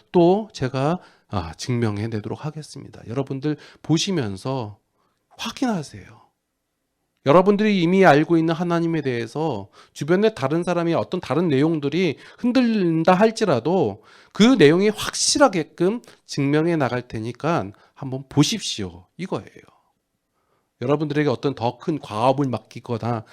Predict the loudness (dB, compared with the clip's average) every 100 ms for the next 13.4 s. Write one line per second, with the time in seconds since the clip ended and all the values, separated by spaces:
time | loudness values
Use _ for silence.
0 | -10 -4 0 0 2 0 2 4 6 6
1 | 4 0 -4 -4 0 2 2 2 2 0
2 | 0 0 -2 -6 -4 -4 -4 -4 -2 0
3 | 0 4 6 6 6 2 2 2 2 -2
4 | -6 -8 -12 -12 -6 -4 -6 -10 _ _
5 | _ _ _ -4 -2 -2 -4 -4 -2 -2
6 | -4 -6 -6 -8 -6 -6 -4 -4 -4 -4
7 | -6 -12 -2 0 4 4 2 0 -4 -6
8 | -8 -6 -6 -8 -14 _ _ -2 2 2
9 | 0 -2 0 2 2 0 2 0 0 -2
10 | -4 -6 -6 -6 -2 -2 -2 -8 _ _
11 | _ _ -12 -12 -12 -16 -20 -20 _ _
12 | -2 -2 0 -2 -4 -10 -10 -10 -10 -10
13 | -10 -10 -10 -10